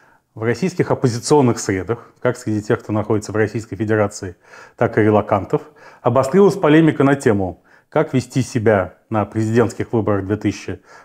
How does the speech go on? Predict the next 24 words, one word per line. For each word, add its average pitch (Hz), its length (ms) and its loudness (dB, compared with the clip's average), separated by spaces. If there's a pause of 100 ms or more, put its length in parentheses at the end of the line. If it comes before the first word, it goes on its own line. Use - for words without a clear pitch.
двадцать 113 340 0
четвертого 101 500 -4
года 135 500 2
в 117 100 0
Р 131 160 4
Ф, 135 80 0 (680)
участвовать 120 540 -2
в - 80 -20
них 104 160 -4
или 98 180 -4
нет, 117 380 -4 (360)
если 110 220 -4
участвовать, 110 480 -2
то 104 100 -4
кого 104 220 4
поддерживать, 120 720 0 (460)
или 101 140 -6
не 98 100 -2
поддерживать 95 580 -4
никого, 95 400 -4
но 92 80 -6
участвовать 95 480 -8
все - 160 -8
равно. 120 480 -2